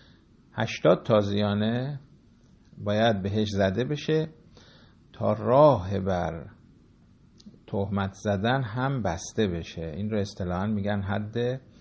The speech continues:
قذف، یعنی این یه تهمتی زد به او، آبرو و حیثیت او رو با این حرفش میبره. بنابراین از این طرف هم، یعنی ضمن این که از اون طرف حکم شدید داد برای فرد زناکار،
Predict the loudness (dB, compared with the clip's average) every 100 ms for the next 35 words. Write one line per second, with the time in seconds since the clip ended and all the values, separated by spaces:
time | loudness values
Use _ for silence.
0 | -20 -20 -20 -4 2 4 4 0 -4 -10
1 | -10 -12 -12 -14 -10 -6 -4 -4 -4 -2
2 | -2 -4 -6 -4 0 -2 0 -4 0 -2
3 | -4 -6 -8 -8 -6 -4 -4 -4 -4 -2
4 | -4 -6 -4 -2 -2 -4 -6 -6 -4 -4
5 | -4 -4 -6 -6 -6 -6 -8 -18 -20 -20
6 | -20 -20 -20 -6 -2 0 0 -2 -2 -2
7 | 0 -2 -4 -8 -18 -20 _ _ -20 _
8 | -18 -6 -4 -2 -2 -2 0 2 2 0
9 | -2 0 2 0 -6 -6 -2 0 0 0
10 | 0 0 2 2 0 0 2 2 2 -2
11 | -4 -4 -4 -2 -2 -2 -6 -4 -4 -2
12 | -2 -2 -2 -4 -2 -4 -4 -6 -4 -4
13 | -4 -2 0 0